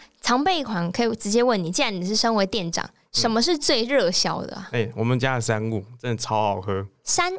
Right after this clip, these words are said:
Speaker 1: 雾？
Speaker 2: 嗯，它是 specialty I P A，但是也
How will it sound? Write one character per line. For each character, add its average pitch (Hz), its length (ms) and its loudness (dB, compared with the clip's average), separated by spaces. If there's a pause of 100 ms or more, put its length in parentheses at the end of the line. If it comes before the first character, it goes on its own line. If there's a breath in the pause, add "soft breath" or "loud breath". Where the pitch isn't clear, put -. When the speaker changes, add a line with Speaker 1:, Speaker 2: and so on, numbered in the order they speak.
(100)
Speaker 1:
雾？ 311 320 4
Speaker 2:
嗯， 135 240 0
它 185 240 0
是 156 800 2 (200)
specialty 131 640 0
I 123 140 0
P 120 300 -2
A， 117 60 -2
但 127 200 0
是 120 160 -4
也 107 240 -2